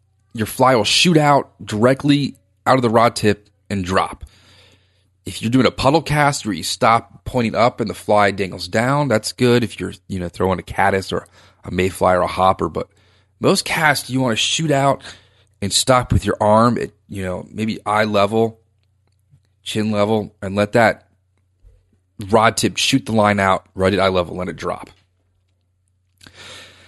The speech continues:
How much effort should you be putting into that cast? Well, imagine you're just tapping somebody on the shoulder.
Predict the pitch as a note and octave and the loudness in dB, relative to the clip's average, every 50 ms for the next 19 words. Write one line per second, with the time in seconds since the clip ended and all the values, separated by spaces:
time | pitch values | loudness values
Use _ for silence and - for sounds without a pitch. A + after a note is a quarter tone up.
0 | _ _ _ _ _ _ _ _ _ _ - - D3+ E3 F3 F3+ - - B2 C3 | _ _ _ _ _ _ _ _ _ _ -2 0 2 4 4 2 2 2 0 2
1 | - E3+ D3+ - - D#3+ E3+ C#3+ E3+ F3 F3 D#3 - F3 F3+ F3 F3 E3+ E3+ D#3+ | 2 0 0 0 -2 -2 -2 0 0 0 0 0 0 0 0 0 0 0 0 0
2 | D#3+ D3+ D#3+ D#3 - - - - B2+ C#3 C#3 D3 E3+ F3 - - - A2+ A#2 A#2 | 2 2 2 2 0 -2 -6 -6 -4 -2 0 0 -2 -2 -4 -4 -2 0 2 4
3 | A#2+ C3 D3 - - - B2 D3 E3+ F#3+ G3 G#3 G3 F3+ D3+ C#3 D3+ - - - | 4 4 2 0 -2 -2 0 2 2 2 0 0 -2 0 0 -2 -2 -4 -2 0
4 | C#3 C#3+ - D#3+ D3 - - D#3+ D3+ D#3 D3+ D#3 D3+ D3 D#3+ D3 - - E3+ D#3+ | 0 0 0 0 -2 0 2 2 2 4 4 4 4 4 2 2 2 2 4 4
5 | C3+ G2+ F2 F#2+ - | 4 4 2 0 -4